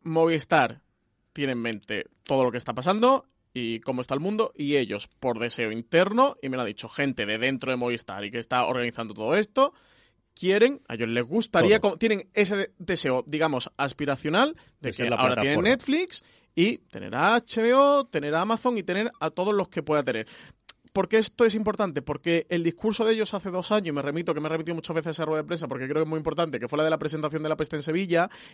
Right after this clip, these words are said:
Speaker 1: En aquel momento Gil Pérez decía que lo que importaba era la producción propia de Movistar. Claro, estamos en el lanzamiento de la segunda serie, ¿eh? La gran serie, la que le costaba diez millones de euros, que solo se podían ver en Movistar, y de Netflix,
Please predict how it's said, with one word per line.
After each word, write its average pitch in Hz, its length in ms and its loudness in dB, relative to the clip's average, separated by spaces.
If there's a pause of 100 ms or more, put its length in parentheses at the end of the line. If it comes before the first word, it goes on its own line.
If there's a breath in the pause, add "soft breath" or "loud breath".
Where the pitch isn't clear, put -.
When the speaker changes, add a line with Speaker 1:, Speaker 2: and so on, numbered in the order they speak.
Speaker 1:
En - 60 -12
aquel 107 160 -6
momento 160 300 0
Gil 160 200 -4
Pérez 185 440 2 (260 soft breath)
decía 160 220 0
que 156 100 0
lo 156 80 0
que 156 60 -6
importaba 165 400 0
era 170 120 2
la 147 120 0
producción 156 340 -4
propia 190 300 0
de 202 240 0
Movistar. 208 680 2 (300 loud breath)
Claro, 135 160 -2
estamos 147 300 -4
en 170 60 -2
el 165 40 2
lanzamiento 165 320 -2
de 175 40 0
la 165 40 0
segunda 156 220 -2
serie, 113 280 -6
¿eh? 135 40 -4
La 131 80 -4
gran 131 200 -2
serie, 156 220 -2
la 147 80 -2
que 135 100 -4
le 131 120 -4
costaba 135 280 -2
diez 143 120 -4
millones 135 260 -2
de 131 380 0
euros, 101 340 -6 (240 loud breath)
que 139 120 -6
solo 143 140 -2
se 156 80 -4
podían 160 200 0
ver 170 100 2
en 190 80 0
Movistar, 202 720 2 (300 soft breath)
y 165 100 0
de 151 120 4
Netflix, 175 540 0